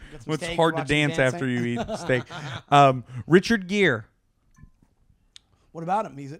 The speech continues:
Speaker 1: yeah, he met the Dalai Lama.
Speaker 2: What else?
Speaker 1: What, the hamster thing?
Speaker 2: Okay. Uh, last question.
Speaker 1: This is, yeah, it's been debunked, like, thirty years ago.
Speaker 2: Besides Donald Trump, who's your favorite president?
Speaker 1: Besides Donald Trump.
Speaker 2: Yes.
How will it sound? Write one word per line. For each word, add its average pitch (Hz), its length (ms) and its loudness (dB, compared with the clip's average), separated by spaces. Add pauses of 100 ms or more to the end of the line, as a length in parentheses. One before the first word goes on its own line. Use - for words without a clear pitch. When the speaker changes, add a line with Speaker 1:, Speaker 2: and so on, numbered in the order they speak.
(120)
Speaker 1:
yeah, 156 200 -12 (200)
he 143 100 -16
met 156 180 -14
the 147 60 -20
Dalai 147 180 -8
Lama. 170 340 -8 (560)
Speaker 2:
What 139 140 2
else? 135 280 -2 (760)
Speaker 1:
What, 175 200 -10
the 151 60 -16
hamster 185 400 -10
thing? 302 300 -10
Speaker 2:
Okay. 127 260 0 (340)
Uh, 143 200 0 (580)
last 170 280 4
question. 180 300 2
Speaker 1:
This 392 200 -8
is, 403 60 -14
yeah, 349 120 0
it's 392 140 -2
been 359 120 -8
debunked, 240 400 0
like, 170 200 -6
thirty 196 280 -6
years 170 220 -4
ago. 127 220 -14
Speaker 2:
Besides 165 640 4
Donald 185 380 4
Trump, 175 360 2
who's 156 200 2
your 156 100 4
favorite 143 300 2
president? 120 520 0 (380)
Speaker 1:
Besides 220 540 -2
Donald 165 300 -8
Trump. 135 240 -20
Speaker 2:
Yes. 127 340 -10